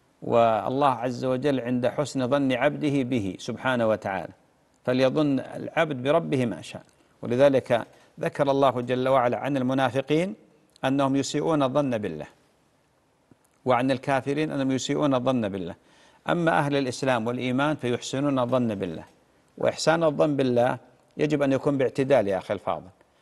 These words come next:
إحسان الظن بالله أن نعلم بأن كل ما وعدنا الله به آتٍ،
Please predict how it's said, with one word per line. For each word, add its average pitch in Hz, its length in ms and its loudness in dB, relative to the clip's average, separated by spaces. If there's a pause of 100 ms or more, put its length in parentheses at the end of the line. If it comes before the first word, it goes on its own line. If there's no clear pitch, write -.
(200)
إحسان 151 340 -2
الظن 147 260 2
بالله 151 380 2 (540)
أن 139 80 -2
نعلم 147 440 2
بأن 143 320 -2
كل 190 240 -2
ما 165 160 2
وعدنا 139 480 4
الله 135 340 2
به 151 260 0 (140)
آتٍ، - 140 -6